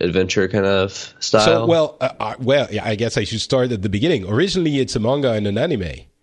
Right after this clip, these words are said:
Speaker 1: Uh-huh.
Speaker 2: Um, and it's this, oh, we,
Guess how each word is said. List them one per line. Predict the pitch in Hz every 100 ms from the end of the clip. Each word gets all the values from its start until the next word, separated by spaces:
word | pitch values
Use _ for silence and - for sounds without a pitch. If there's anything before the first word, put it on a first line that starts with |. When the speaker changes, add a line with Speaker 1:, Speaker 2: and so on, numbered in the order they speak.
| _ _ -
Speaker 1:
Uh-huh. | 87 92 82
Speaker 2:
Um, | 85 82 76 _ _ -
and | 117 113 110 110 107 101 -
it's | 120 110 - - - - - -
this, | 113 107 - - -
oh, | 180
we, | 131 175 -